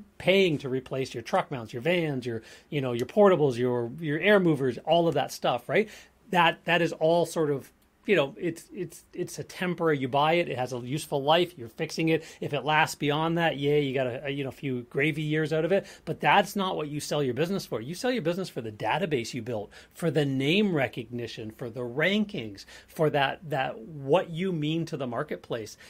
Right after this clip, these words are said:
and how important you're, because that is what's driving the volume of your businesses. So you know that in your marketplace, there is probably a stereo shop, there's probably a plumber, there's probably, you know, a home, a custom home builder,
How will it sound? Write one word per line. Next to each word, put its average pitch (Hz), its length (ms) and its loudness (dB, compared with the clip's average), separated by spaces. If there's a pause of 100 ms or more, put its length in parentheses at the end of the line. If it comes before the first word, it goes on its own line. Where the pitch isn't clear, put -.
(120)
and 127 160 -8
how 143 280 -2
important 170 360 -2
you're, 135 80 -4
because 131 300 -6
that 143 320 -2
is 131 200 -8
what's 123 220 -6
driving 135 460 -2
the 113 80 -8
volume 131 640 -2
of 120 160 -6
your 123 100 -4
businesses. 131 560 -8 (180)
So - 140 -4
you 202 240 8
know 180 260 8
that 147 140 6
in 123 140 2
your 170 120 4
marketplace, 190 600 2 (220)
there 165 220 6
is 180 140 4
probably 127 460 0
a - 40 -10
stereo 160 540 2
shop, - 400 -6
there's - 120 -18
probably 117 580 -8
a 165 60 -6
plumber, 185 580 2 (200)
there's 147 120 -8
probably, 139 800 0 (540)
you 170 100 0
know, 151 140 2
a 147 40 4
home, 180 380 4
a 135 80 -2
custom 180 360 -2
home 185 280 0
builder, 120 500 -2